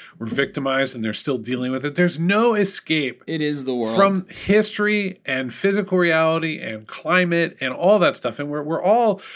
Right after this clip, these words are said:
Speaker 1: this seems to be, I think there was this moment, and I think the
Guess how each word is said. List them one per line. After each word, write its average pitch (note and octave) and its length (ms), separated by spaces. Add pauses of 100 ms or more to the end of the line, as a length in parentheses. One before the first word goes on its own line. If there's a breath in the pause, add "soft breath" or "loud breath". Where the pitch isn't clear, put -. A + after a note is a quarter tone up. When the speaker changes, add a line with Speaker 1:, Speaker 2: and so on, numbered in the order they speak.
(180 loud breath)
Speaker 1:
this A3 220
seems D4+ 300
to A3+ 80
be, E3+ 180
I D#3+ 80
think B3 240
there A3 100
was F3+ 180
this C#3 220
moment, E3+ 680
and D3+ 100
I E3 40
think G#3 200
the F3+ 80